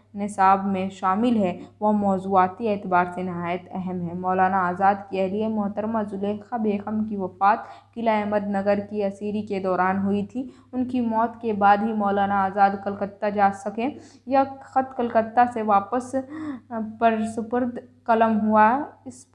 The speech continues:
ख़त के जुमलों से अंदाज, अंदाज़ा होता है कि मौलाना आज़ाद की शख्सियत कितनी नरम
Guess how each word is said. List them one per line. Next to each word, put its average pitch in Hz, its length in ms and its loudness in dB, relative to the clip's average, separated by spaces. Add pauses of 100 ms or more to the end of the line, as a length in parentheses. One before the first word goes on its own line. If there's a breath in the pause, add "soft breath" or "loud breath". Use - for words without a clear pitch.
ख़त 269 280 -6
के 254 240 2
जुमलों 233 440 2
से 220 260 -2
अंदाज, 214 720 4
अंदाज़ा 226 680 2
होता 233 320 0
है 220 200 2
कि 220 140 -4
मौलाना 208 480 2
आज़ाद 208 460 0
की 214 100 -6
शख्सियत 220 560 -10
कितनी 214 300 -6
नरम 208 300 -2